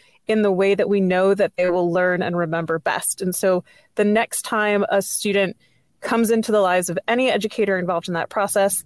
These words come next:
they will have a lot of background knowledge to pull from and hopefully do a really, really great job for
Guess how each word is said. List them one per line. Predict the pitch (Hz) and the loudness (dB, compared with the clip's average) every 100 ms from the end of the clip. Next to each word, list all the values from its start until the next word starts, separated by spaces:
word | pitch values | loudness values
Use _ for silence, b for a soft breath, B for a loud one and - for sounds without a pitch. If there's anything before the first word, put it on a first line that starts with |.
| - | 0
they | 202 196 | 2 4
will | 196 | 2
have | 196 180 175 - - | 0 0 -2 -4 -4
a | 196 | 0
lot | 190 190 180 | 2 2 2
of | 185 180 | 0 0
background | 170 - 175 | -4 -2 -4
knowledge | 170 160 160 - - | -4 -4 -4 -6 -6
to | 180 | -4
pull | - 165 | 0 0
from | - 180 165 | 0 -4 -4
and | - 170 175 - | -4 -4 -8 -4
hopefully | 226 202 - 190 | -2 -2 0 -2
do | 165 180 165 170 b b b b b - | -2 -2 -2 -4 b b b b b -2
a | 196 | 0
really, | 190 185 175 170 | 2 2 2 0
really | 175 165 | 0 -2
great | 156 156 - | -2 -4 -2
job | - - - | -4 -6 -6
for | - 165 | -2 -2